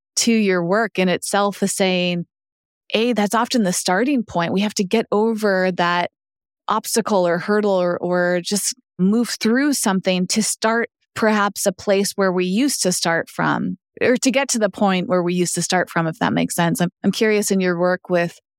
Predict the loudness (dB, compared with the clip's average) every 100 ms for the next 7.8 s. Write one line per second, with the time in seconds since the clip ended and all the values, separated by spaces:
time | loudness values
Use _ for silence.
0 | _ -8 0 0 0 0 0 0 0 0
1 | 2 0 -2 -4 _ _ _ -2 0 0
2 | -2 _ -2 0 2 2 2 2 0 2
3 | 0 0 -2 0 0 0 -2 0 0 0
4 | 0 0 -2 -4 -4 _ _ -6 -2 2
5 | 2 2 2 0 0 0 -2 0 -2 -2
6 | -2 -2 -4 -8 -10 -10 _ _ _ _
7 | _ 0 2 2 2 2 0 -2